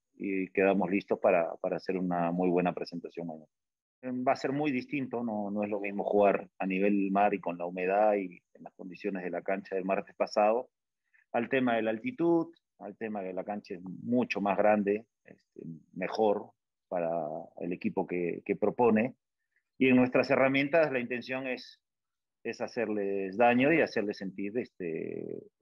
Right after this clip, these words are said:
la localía, ¿no? Con todo lo que, con todo lo que ello implica. Pero para nada pensamos que va a ser fácil porque es un rival que,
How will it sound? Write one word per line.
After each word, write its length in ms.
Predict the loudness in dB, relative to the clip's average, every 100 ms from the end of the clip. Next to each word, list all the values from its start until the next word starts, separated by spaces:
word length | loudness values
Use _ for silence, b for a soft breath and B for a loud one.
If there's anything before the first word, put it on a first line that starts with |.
| _
la 100 | 2
localía, 480 | 2 4 6 6 6
¿no? 100 | 4
Con 160 | 2 2
todo 160 | 4
lo 140 | 4 2
que, 300 | 0 -4 -8 _ _ _ _ _ _ _ _
con 200 | -6 -2
todo 180 | 2 2
lo 140 | 2
que 100 | 0
ello 480 | 0 2 2 0 -2
implica. 500 | -4 -4 -6 -6 -14 _ _ _ _ _ _ _
Pero 880 | 0 2 4 2 0 0 0 -2 -2
para 260 | -2 0 0
nada 320 | 0 0 -2 -2 -4 -6 -8 -10 _ _ _ _ -18
pensamos 440 | -14 -10 -12 -10
que 80 | -10
va 60 |
a 60 | -10
ser 140 | -10 -6
fácil 320 | -4 -6 -10
porque 260 | -10 -8
es 60 | -12 _
un 120 | -10
rival 300 | -4 0 0
que, 240 | 0 -4